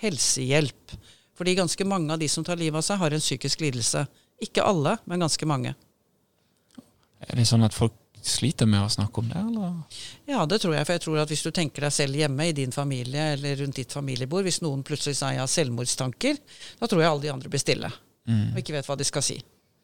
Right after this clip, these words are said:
Speaker 2: Ja.
Speaker 1: Så, så det er liksom så, du vet, du aner ikke, altså, du blir helt sånn, «Ja, er dette noe som kommer til å skje nå? Hva kan jeg gjøre? Jeg lurer på om jeg kommer til å si noe galt.»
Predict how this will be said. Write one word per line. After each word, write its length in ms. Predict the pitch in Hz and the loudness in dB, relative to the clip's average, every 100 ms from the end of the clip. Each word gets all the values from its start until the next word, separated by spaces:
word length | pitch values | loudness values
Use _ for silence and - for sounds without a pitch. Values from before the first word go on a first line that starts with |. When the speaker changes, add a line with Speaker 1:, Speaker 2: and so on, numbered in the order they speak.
| _ _ _ 180 117 | _ _ _ -4 2
Speaker 2:
Ja. 180 | 104 123 131 - - | 2 2 -2 -10 -6
Speaker 1:
Så, 160 | 190 175 | -2 2
så 140 | 180 196 | 4 4
det 80 | |
er 140 | 175 170 | 4 2
liksom 200 | 175 175 | -2 -4
så, 260 | - 170 170 | -2 0 0
du 100 | 180 | 2
vet, 180 | 175 190 | 2 2
du 100 | 196 | 2
aner 320 | 196 139 135 | 2 2 -4
ikke, 220 | - 170 165 160 | -4 0 2 0
altså, 120 | 175 | -2
du 80 | 175 | -2
blir 180 | 170 165 | 0 2
helt 160 | 156 - | 2 0
sånn, 240 | 151 151 - - _ _ _ - | 0 0 -2 -14 _ _ _ 0
«Ja, 360 | 190 185 180 | 2 4 2
er 40 | 175 | -2
dette 380 | 170 - 165 165 | -4 -8 -2 2
noe 200 | 165 143 | 2 2
som 100 | 151 | -2
kommer 200 | 160 139 | -6 -6
til 60 | 135 | -6
å 60 | 147 | -6
skje 80 | 143 | -4
nå? 420 | 151 160 208 262 | -2 -2 -2 0
Hva 120 | 170 | -2
kan 140 | - 175 | -2 -2
jeg 300 | 160 147 151 165 | 0 0 2 4
gjøre? 380 | 165 139 147 220 | 4 4 4 4
Jeg 100 | 190 | 4
lurer 120 | 160 | 2
på 80 | 143 | 0
om 40 | 139 | -2
jeg 40 | |
kommer 120 | 165 131 | -2 0
til 60 | 131 | 0
å 40 | 143 | 0
si 40 | |
noe 200 | 135 135 | 0 2
galt.» 540 | 156 180 254 285 - | 4 4 2 -2 -8